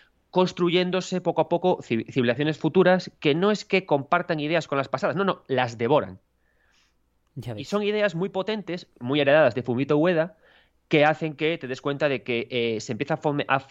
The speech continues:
Speaker 1: a formar como un diálogo muy chulo en el propio imaginario del desarrollo japonés cuando trabajan con narrativas complejas y, y mundos abiertos.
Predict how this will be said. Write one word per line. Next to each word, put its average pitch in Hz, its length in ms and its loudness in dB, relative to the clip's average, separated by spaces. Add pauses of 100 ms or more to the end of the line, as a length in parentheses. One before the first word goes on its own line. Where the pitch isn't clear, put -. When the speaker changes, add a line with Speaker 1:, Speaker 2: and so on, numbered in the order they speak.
Speaker 1:
a 127 100 0
formar 131 580 -2
como 120 200 -6
un 160 100 -4
diálogo 151 340 2
muy 151 160 -4
chulo 180 380 0 (360)
en 143 120 2
el 143 80 0
propio 170 180 -2
imaginario 156 460 -2
del 139 100 -2
desarrollo 127 340 0
japonés 131 440 0
cuando 117 300 -2
trabajan 123 360 0
con 135 140 -6
narrativas 127 360 -2
complejas 139 460 -4
y, 110 140 -4
y 120 100 -6
mundos 113 240 -2
abiertos. 104 420 -4